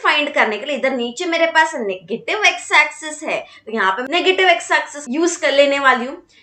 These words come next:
तो in this case मेरा rise तो positive रहेगा, जो मेरा run है वो negative है, तो positive upon negative will give me negative answer। इसका मतलब slow positive भी हो सकता है, negative भी हो सकता है। अब देखना एक interesting सी बात,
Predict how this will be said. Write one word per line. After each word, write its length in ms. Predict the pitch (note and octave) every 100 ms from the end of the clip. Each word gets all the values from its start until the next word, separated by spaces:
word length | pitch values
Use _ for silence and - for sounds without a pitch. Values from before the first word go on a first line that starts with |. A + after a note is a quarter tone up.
| _
तो 40 |
in 140 | F#4 C#4+ G3
this 180 | F4+ - -
case 260 | G3+ - C#4+
मेरा 220 | C#4 C#4+ B3
rise 480 | F#3+ F#3+ E4 A4 -
तो 180 | - D4+ C#4+ -
positive 520 | F#3 F#3+ - D4 C4+
रहेगा, 400 | C4+ A#3 A3+ A#3 - _
जो 100 | C#4+
मेरा 240 | C4+ B3+ A#3+ F#3+
run 320 | F#3 B3 A4+ F#4+
है 260 | G3+ D3 _ _ -
वो 100 | G3+
negative 640 | F#3+ F3+ A3+ D4+ G#4+ E4
है, 120 | A#3+ - - -
तो 120 | A3+
positive 500 | A3+ G3 A3+ C4 G4+
upon 340 | G4 F4+ E4+ D4+
negative 400 | B3 B3 B3 A#3
will 120 | A3+ F#3+
give 120 | G3+
me 120 | F#3+ E3+
negative 520 | D#3 D#3+ C4 A4+ G4+
answer। 360 | D4+ G#3 G#3+ F3+ E3 - -
इसका 280 | D#4 - D#4
मतलब 340 | C#4 C4+ C4
slow 340 | - - B3 -
positive 460 | G3 F#3 - - F#4+
भी 120 | F4+
हो 120 | D4+
सकता 300 | D4 C4+ -
है, 60 | A3+
negative 420 | F3+ E3+ F3 E3
भी 60 | D#3+
हो 140 | E3
सकता 240 | - - _
है। 20 | _ _ _
अब 120 | C#4+ A#3
देखना 300 | B3 A#3 A3+
एक 120 | G3
interesting 540 | G3 F#3+ F3 - G3 G#3
सी 140 | A3
बात, 320 | - - C#4+